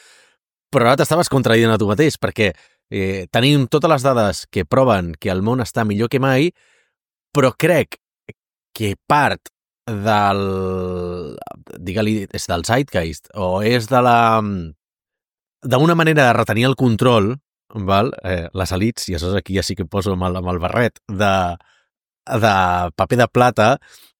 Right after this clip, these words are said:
o de paper albal, <laughs> ara es per tirar marques que podrien patrocinar aquest podcast algun dia, em, que és la de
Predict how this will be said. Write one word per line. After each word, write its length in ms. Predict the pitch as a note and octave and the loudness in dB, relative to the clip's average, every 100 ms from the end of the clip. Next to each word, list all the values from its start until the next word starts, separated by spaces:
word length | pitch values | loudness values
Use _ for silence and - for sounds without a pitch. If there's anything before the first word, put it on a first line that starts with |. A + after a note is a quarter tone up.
| - | -6
o 120 | G#2+ | -2
de 60 | G2 | 0
paper 200 | G2 - | 2 2
albal, 340 | G2 G#2+ F#2 A2 - - | 4 2 0 -4 -6 -2
<laughs> 280 | D3 - - | -2 0 -2
ara 100 | G3+ | -2
es 160 | - D#3 | -4 -10
per 160 | - C3+ | -6 -2
tirar 220 | C3+ B2+ - - - | 0 0 0 -8 -6
marques 400 | - A2+ - G#2 | 0 0 0 -2
que 80 | A#2+ | -2
podrien 380 | - G2 A#2 A#2 | -2 2 2 2
patrocinar 480 | G2+ F#2+ F#2+ G2+ G#2 | 0 -2 -4 -2 -2
aquest 160 | G#2 E2 | -4 -4
podcast 360 | A2 - F2 F2+ | -6 -4 -8 -6
algun 240 | E2+ F#2 | -6 -2
dia, 180 | G2+ F#2 - - - - G#2 - | -2 -2 -6 -16 -16 -16 -18 -2
em, 540 | C3+ A#2+ A2 G2 F#2 E2 _ _ _ _ | 2 4 2 0 -2 -6 _ _ _ _
que 160 | - G#2+ | -4 -2
és 80 | F2+ | 2
la 140 | G#2+ | 2
de 140 | B2 | 4